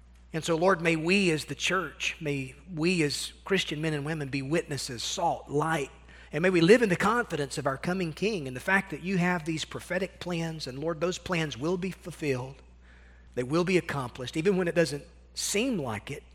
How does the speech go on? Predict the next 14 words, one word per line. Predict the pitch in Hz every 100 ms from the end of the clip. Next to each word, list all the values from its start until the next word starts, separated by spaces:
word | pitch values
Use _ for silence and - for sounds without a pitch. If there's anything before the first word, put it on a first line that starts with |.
| -
to | - 190
us. | 220 131 - - - - - - - - - - - - - - - - - - - - - - - - -
And | 143
there's | 143
so | - 220 240
much, | 190 147 - 156
Lord, | 147 139
that | 123 127
we | 139
don't | 127 123
understand, | 120 117 107 - 113 120 135
and | 156
that's | 170 -
okay. | 208 - - 262 -